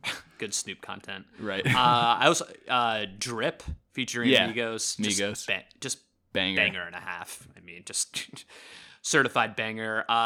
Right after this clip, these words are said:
Speaker 2: I like Best Life as well, the, the
Speaker 1: Yeah.
Speaker 2: track featuring Chance the Rapper. It's got a
Speaker 1: Uh-huh.
Speaker 2: nice kind of understated beat. It's feel good. It's kind of a nice, um,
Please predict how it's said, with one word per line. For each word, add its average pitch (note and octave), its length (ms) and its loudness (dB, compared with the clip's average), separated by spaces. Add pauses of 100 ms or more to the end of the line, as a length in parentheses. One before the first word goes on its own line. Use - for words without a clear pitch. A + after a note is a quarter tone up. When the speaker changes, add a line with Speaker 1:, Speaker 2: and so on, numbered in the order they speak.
(160)
Speaker 2:
I A#2+ 80 4
like C3+ 320 2
Best A#2 260 0
Life C#3+ 260 0
as A2+ 160 -8
well, A#2 340 -2
the, G2+ 280 -6
the A2+ 60 -2
Speaker 1:
Yeah. A#2 200 4
Speaker 2:
track G2+ 180 -4
featuring G2 400 -10
Chance G#2+ 420 -6
the A2 80 -10
Rapper. A2 600 -2
It's G#2+ 140 -4
got D3 120 4
a C#3 40 4
Speaker 1:
Uh-huh. B2 80 0
Speaker 2:
nice A#2 400 -2 (500)
kind D3+ 160 2
of A#2+ 60 -2
understated B2 760 -2
beat. A#2+ 300 -2
It's - 160 -8
feel B2+ 200 -2
good. B2 160 0
It's B2 140 -4
kind F3 160 6
of E3 100 4
a C#3 60 6
nice, B2 640 0
um, G2+ 640 -2